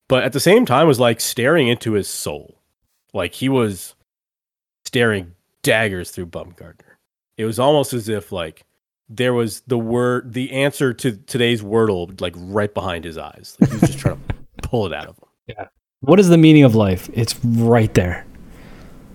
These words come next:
Speaker 1: And it's one of those situations, I don't know if I ever told you guys the story. I think I might have, with the, the story of me, uh,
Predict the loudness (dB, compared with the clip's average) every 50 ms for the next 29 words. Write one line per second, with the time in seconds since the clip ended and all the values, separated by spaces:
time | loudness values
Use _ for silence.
0 | -20 -20 -20 -20 -20 -20 -10 -4 -2 0 0 0 -2 -6 -10 -4 -4 -4 -2 0
1 | 0 2 2 2 2 2 0 0 0 -2 0 2 4 4 4 2 0 -2 -4 -4
2 | -2 -2 0 0 0 0 0 0 0 0 -2 -4 -4 -6 -6 -4 -4 -4 -2 0
3 | 0 0 0 -2 -8 -12 -14 -8 -4 -2 -2 0 0 -2 -2 -4 -4 -4 -6 -6
4 | -6 -6 -6 -6 -6 -6 -6 -6 -6 -6 -8 -10 -12 -12 -14 -12 -10 -8 -8 -8
5 | _ _ -14 -12 -10 -10 -10 -12 -12 -14 -16 -18 -14 -12 -12 -12 -6 -2 0 0
6 | 2 2 0 -2 -2 -2 -4 -2 -2 -2 -2 -4 -4 -6 -8 -8 -8 -6 -6 -4
7 | -6 -6 -8